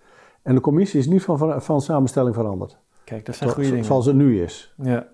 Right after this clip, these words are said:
Speaker 1: Eh, er blijven wel genoeg zorgen, ook met betrekking tot de veiligheid van de cliënten en de, de, de vertellers, zeg maar, de mensen die, die erover rapporteren. Maar goed, dat is inherent aan het probleem zelf, onder andere.
Speaker 2: Ja.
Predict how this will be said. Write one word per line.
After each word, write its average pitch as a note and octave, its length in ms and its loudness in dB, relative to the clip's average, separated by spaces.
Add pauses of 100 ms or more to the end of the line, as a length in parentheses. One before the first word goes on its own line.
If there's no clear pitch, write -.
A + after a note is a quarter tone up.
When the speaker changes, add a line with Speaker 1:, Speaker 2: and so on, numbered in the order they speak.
(100)
Speaker 1:
Eh, A2 140 -14
er A2 180 -8
blijven C3+ 360 2
wel C3 260 2 (240)
genoeg C3+ 320 2
zorgen, D3+ 460 0
ook D3 160 2
met C3+ 120 0
betrekking B2+ 300 -6
tot B2+ 100 0
de A2+ 60 -2
veiligheid B2+ 500 0
van B2 120 -4
de A2 100 -2
cliënten B2 560 0
en G#2+ 100 -6
de, G#2 120 -4 (260)
de, A#2+ 180 -8
de A2 100 -6
vertellers, C3+ 460 0
zeg C3+ 160 0
maar, C#3+ 180 0
de C#3 80 -2
mensen A#2 300 -6
die, A2 100 -4 (160)
die A2+ 240 -8 (240)
erover A2+ 540 -6
rapporteren. C3+ 720 0 (420)
Maar B2 180 -2
goed, C3+ 160 2
dat C#3 140 4
is C#3+ 240 0
inherent C#3+ 560 2
aan C3 120 0
het A2+ 100 -10
probleem C3 380 2
zelf, A2 540 0
onder A#2 240 0
andere. G#2 420 -2
Speaker 2:
Ja. A#2 200 -10